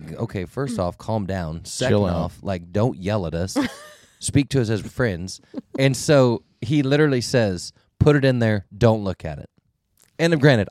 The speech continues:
Speaker 1: I put in six thousand for me, six thousand for my wife every day. Every day I look at it.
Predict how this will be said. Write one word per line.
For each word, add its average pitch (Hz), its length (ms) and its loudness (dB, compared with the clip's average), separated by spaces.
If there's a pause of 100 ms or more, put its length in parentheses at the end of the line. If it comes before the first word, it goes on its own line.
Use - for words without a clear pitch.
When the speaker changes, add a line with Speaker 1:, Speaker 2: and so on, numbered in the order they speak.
Speaker 1:
I 143 100 4
put 165 220 2
in 120 160 2
six - 280 -2
thousand 143 340 2
for - 120 -4
me, 98 300 0 (320)
six - 320 -2
thousand 101 300 -4
for - 80 -20
my 95 120 -2
wife 82 340 -6 (380)
every 80 220 -6
day. - 180 -20 (800)
Every 101 240 0
day 87 140 0
I 85 40 -2
look 76 220 -8
at - 100 -14
it. - 100 -20